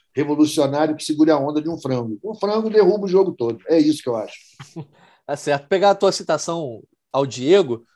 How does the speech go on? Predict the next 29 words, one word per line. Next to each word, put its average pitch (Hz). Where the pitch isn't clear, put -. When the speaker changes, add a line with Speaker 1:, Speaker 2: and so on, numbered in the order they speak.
Speaker 2:
pra 151
então 156
também 165
abordar 151
aí 143
com 131
os 117
nossos 139
dois 139
Freds 160
sobre 196
as 202
escolhas 180
do 165
Paulo 165
Souza, 202
os -
testes 165
que 170
deram 165
certo 220
e 262
os 247
testes 180
que 214
não 214
deram 151
certo, 143
né? 123